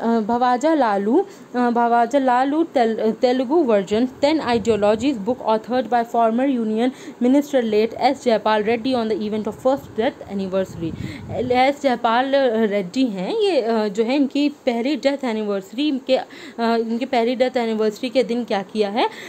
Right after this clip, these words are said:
अ, जो हमारे वाइस प्रेसिडेंट हैं एम वेंकैया नायडू, इन्होंने क्या किया है, जो, अ, जयपाल रेड्डी जो हैं, इन, एस जयपाल रेड्डी, इनकी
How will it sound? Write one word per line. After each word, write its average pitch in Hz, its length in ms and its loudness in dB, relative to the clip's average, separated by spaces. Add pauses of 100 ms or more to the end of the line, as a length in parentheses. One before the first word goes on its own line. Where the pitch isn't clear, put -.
(140)
अ, 240 120 4
जो 277 220 4
हमारे 247 340 2
वाइस 247 260 2
प्रेसिडेंट 220 560 -2
हैं 294 180 -2
एम 285 100 4
वेंकैया 233 500 0
नायडू, 240 380 0 (320)
इन्होंने 311 380 4
क्या 269 180 4
किया 247 220 2
है, 311 80 4
जो, 330 200 2
अ, 240 360 4
जयपाल 226 520 2
रेड्डी 240 400 0
जो 226 140 0
हैं, 294 240 -2
इन, 247 220 0
एस 254 160 0
जयपाल 220 340 0
रेड्डी, 220 280 0
इनकी 285 320 2